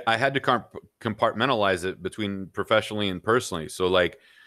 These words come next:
you know, we're talking about me personally as Robert Samu, you know, a Syrian Lebanese guy. Um, personally, outside of Fanboy Nation and Fangirl Nation and voice acting and all that stuff, I am the most boring person you will ever meet.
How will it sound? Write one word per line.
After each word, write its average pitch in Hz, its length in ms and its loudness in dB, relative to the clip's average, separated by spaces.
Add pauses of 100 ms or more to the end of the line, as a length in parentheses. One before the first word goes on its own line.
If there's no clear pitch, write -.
(380)
you 107 120 2
know, 95 220 4
we're 101 140 4
talking 123 420 0
about 101 400 4
me 113 180 0
personally 110 640 -2
as 90 200 0
Robert 104 320 4
Samu, 107 440 0
you 92 80 -4
know, 90 120 -6
a 85 60 -8
Syrian 104 440 0
Lebanese 95 480 -4
guy. 101 360 2 (600)
Um, 85 640 -2 (800)
personally, 170 760 0
outside 123 920 2
of 92 140 -4
Fanboy 110 400 -2
Nation 107 420 -6
and 95 120 -6
Fangirl 101 420 -2
Nation 101 460 -2
and 87 160 -8
voice 98 300 0
acting 101 380 0
and 92 100 -4
all 92 120 2
that 98 200 0
stuff, 117 240 2 (520)
I 123 180 4
am 123 120 4
the 110 80 0
most 95 240 -2
boring 110 540 0
person 110 640 -4
you 98 100 -4
will 95 260 0
ever 101 220 2
meet. 95 320 -2